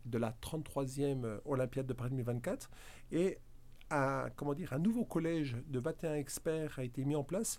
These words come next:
le vingt et un décembre deux mille vingt et un par la délégation, euh, générale de la langue française et aux langues de France au sein du ministère de la Culture et des Sports, sur proposition notamment du haut fonctionnaire à la langue française pour le sport. Donc nous avons un inspecteur général, hein,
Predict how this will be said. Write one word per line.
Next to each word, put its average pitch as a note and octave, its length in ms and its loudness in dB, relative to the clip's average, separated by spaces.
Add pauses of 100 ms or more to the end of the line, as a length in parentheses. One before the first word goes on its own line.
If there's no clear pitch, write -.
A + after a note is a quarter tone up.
(120)
le C#3+ 80 -2
vingt G3+ 240 2
et F#3+ 40 2
un E3+ 120 2
décembre C#3 560 -2
deux C3+ 160 2
mille D3 120 2
vingt C3+ 220 2
et C3+ 40 2
un G3 120 0
par D3+ 140 0
la B2+ 100 4
délégation, C#3 680 0 (540)
euh, A#2 380 2
générale C#3+ 440 2
de C#3 60 2
la B2+ 80 4
langue B2+ 100 0
française - 520 -2 (280)
et E3+ 120 4
aux C#3+ 120 6
langues D#3 260 4
de B2+ 80 2
France G3 480 -4 (460)
au D#3 100 2
sein F#3 240 2
du D3 100 0
ministère C#3+ 360 0
de C3+ 60 2
la B2 60 0
Culture E3 400 -2
et C#3+ 40 0
des B2+ 100 0
Sports, E3+ 380 -2 (340)
sur - 320 -2
proposition F#3 680 0
notamment D3 360 2
du C#3+ 120 2
haut D#3+ 120 6
fonctionnaire D#3+ 560 -2
à C#3 40 -2
la B2 80 2
langue C#3 160 0
française E3 500 -4 (300)
pour D#3 120 2
le C#3+ 60 6
sport. G#2+ 300 -4
Donc C3 200 -6
nous C3 140 -6
avons C#3 220 0
un C#3 80 0
inspecteur C#3+ 560 0
général, B2+ 480 0
hein, D#3 140 -2